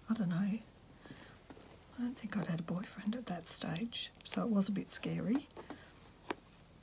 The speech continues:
And I'd understand if my parents didn't want me to go, but somehow I think we probably lied, as you do when you're that age. You want to go somewhere and do something, so you don't tell your parents the whole truth.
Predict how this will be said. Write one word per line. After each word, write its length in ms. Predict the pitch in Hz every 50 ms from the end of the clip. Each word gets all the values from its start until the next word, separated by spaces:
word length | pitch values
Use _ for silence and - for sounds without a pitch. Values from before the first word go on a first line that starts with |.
| - - - - - - - - 233 - - - - -
And 160 | 202 190 190
I'd 140 | 180 175 185
understand 540 | 185 180 156 160 - - 156 160 170 190
if 120 | 185 - -
my 80 | 165
parents 420 | 165 - - - 160 196 277 - -
didn't 200 | - 196 196 165
want 120 | 165 165
me 80 | 165 165
to 60 | 175
go, 160 | - 156 165
but 320 | 190 240 208 196 - - -
somehow 640 | - 254 247 262 247 247 240 214 202 196 196 202
I 80 | 202 190
think 420 | - - - - 269 359 - - - -
we 80 | 226
probably 320 | 196 - - 202 196 214 170
lied, 400 | 165 170 165 170 190 262 294 -
as 260 | 320 208 180 - -
you 60 | 180
do 280 | 160 156 - 214 262 294 - - - - - - - - - - - - - - - - - - -
when 160 | - 190 170
you're 100 | 160 160
that 160 | 175 156 151 151
age. 500 | 147 180 247 311 - - - - - - - - - - - - - - - - - - - - - - - - - - - - -
You 80 | 185 185
want 200 | 180 190 202 190
to 40 | 165
go 200 | 165 170 170 180
somewhere 460 | - - - 185 180 180 180 180 180
and 100 | 185 185
do 160 | 196 190 180
something, 440 | 170 - - 180 185 - 196 196 196
so 200 | 190 - - 185
you 120 | 185 190 190
don't 240 | 208 196 196 196
tell 180 | - - 196 196
your 120 | 196 190
parents 420 | - - 185 185 190 185 - - -
the 120 | - 190
whole 180 | 156 170 160 165
truth. 560 | 165 - - - 196 254 294 - - - -